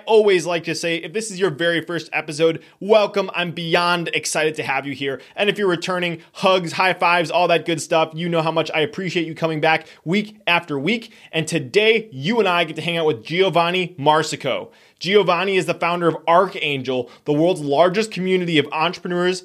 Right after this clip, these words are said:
coaches, and change makers on a mission to change lives, change ourselves, and change the world. He's had twenty-five thousand plus people attend his live events, thousands transformed with his coaching programs, and is now the host of The Gifted Show,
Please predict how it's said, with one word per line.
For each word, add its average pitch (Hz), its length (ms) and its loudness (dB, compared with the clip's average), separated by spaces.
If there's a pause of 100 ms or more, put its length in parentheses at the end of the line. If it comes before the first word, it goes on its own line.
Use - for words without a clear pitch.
(280)
coaches, 160 460 4
and 156 220 -4
change 202 360 -2
makers 156 340 0 (100)
on 180 200 0
a 196 40 0
mission 180 280 -2
to 143 80 -4
change 180 320 -4
lives, 160 380 0 (180)
change 196 280 2
ourselves, 151 480 2
and 139 220 -6
change 151 400 -2 (140)
the 139 80 0
world. 131 420 0 (160)
He's 175 220 -4
had 180 200 2
twenty-five 208 720 0
thousand 214 500 4
plus 262 420 4
people 180 500 -2 (140)
attend 185 320 -2
his 165 160 -2
live 160 260 2
events, 190 360 0 (320)
thousands 190 420 4
transformed 180 540 -4
with 165 80 -4
his 139 100 -4
coaching 202 360 0
programs, 175 500 -4 (200)
and 165 200 0
is 143 100 0
now 165 260 0
the 165 120 4
host 208 340 2
of 160 140 -2
The 160 100 2
Gifted 151 680 2
Show, 127 420 0